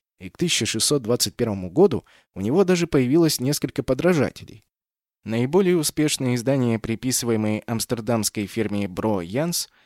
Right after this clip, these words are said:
на самом деле могли быть напечатаны в Лондоне. И с сентября тысяча шестьсот двадцать первого года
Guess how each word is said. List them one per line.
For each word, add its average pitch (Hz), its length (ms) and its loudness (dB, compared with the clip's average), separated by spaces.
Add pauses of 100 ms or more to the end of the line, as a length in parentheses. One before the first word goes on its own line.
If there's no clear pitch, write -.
(140)
на 101 100 -6
самом 180 300 0
деле 180 240 0
могли 131 320 -2
быть 135 240 -4
напечатаны 117 680 -2
в 127 80 -8
Лондоне. 147 500 -4 (400)
И 104 140 -4
с - 80 -2
сентября 120 420 0
тысяча - 400 -4
шестьсот 110 360 -2
двадцать 104 340 -2
первого 90 320 -2
года 127 320 2